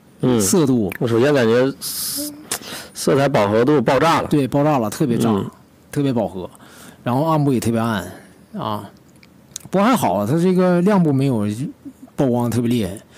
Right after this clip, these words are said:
Speaker 2: 但是饱和度已经爆炸特别厉害了啊。这时候呢，我开始调啊，嗯，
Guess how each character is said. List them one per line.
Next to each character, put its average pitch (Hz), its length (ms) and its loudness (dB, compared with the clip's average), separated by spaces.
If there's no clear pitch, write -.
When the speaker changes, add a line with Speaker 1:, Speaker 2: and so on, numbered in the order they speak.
Speaker 2:
但 165 200 2
是 165 80 2
饱 110 180 0
和 117 60 2
度 156 180 2
已 - 20 4
经 117 480 -2
爆 139 140 0
炸 143 160 2
特 123 100 -2
别 123 80 -2
厉 107 160 0
害 90 60 -4
了 92 200 -10
啊。 107 280 -10
这 185 120 2
时 156 60 2
候 170 80 2
呢， 170 140 4
我 143 60 2
开 156 200 0
始 127 100 -2
调 113 460 -2
啊， 110 360 -2
嗯， 131 520 -2